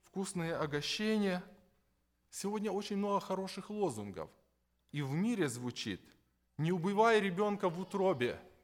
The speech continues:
Хороший лозунг. Многие, кто идет в президенты, политики, они стараются этот лозунг также возглашать. Многие организации есть по борьбе. Хороший, библейский.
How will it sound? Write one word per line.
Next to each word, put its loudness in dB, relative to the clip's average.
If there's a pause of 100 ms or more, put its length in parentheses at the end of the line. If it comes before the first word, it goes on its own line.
(460)
Хороший 2
лозунг. 2
Многие, 2
кто -2
идет -2
в -20
президенты, -4
политики, -2
они 0
стараются 6
этот 0
лозунг 0
также 2 (240)
возглашать. 2 (280)
Многие 2
организации 2
есть -4
по 4
борьбе. 0 (460)
Хороший, -2
библейский. -2